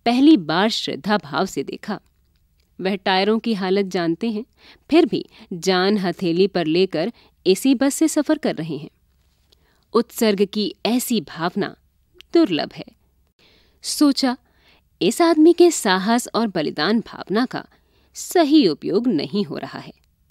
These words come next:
इसे तो किसी क्रांतिकारी आंदोलन का नेता होना चाहिए। अगर बस नाले में गिर पड़ती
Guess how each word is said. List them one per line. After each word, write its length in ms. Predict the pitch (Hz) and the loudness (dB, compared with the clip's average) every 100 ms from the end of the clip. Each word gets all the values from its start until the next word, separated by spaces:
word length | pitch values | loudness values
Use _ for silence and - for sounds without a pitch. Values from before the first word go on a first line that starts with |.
| - | -8
इसे 280 | 147 - 202 | -6 0 0
तो 140 | 247 | 0
किसी 280 | 247 220 262 | -2 -4 -4
क्रांतिकारी 680 | - 185 175 214 233 202 233 | -4 -2 -2 -4 -2 0 0
आंदोलन 480 | 226 208 214 233 254 | 0 2 0 0 0
का 120 | 277 | 0
नेता 360 | 240 156 - 240 | 0 -2 -2 0
होना 280 | 269 320 | 4 4
चाहिए। 420 | 349 359 208 175 - _ _ _ _ - | 4 0 -2 -8 -14 _ _ _ _ -4
अगर 320 | 226 233 240 | -2 0 0
बस 220 | 208 220 226 | 0 -2 0
नाले 380 | 190 190 214 | 0 2 2
में 220 | 226 196 170 | 4 2 4
गिर 160 | 208 | 2
पड़ती 460 | 220 202 185 196 | 2 -2 -2 -8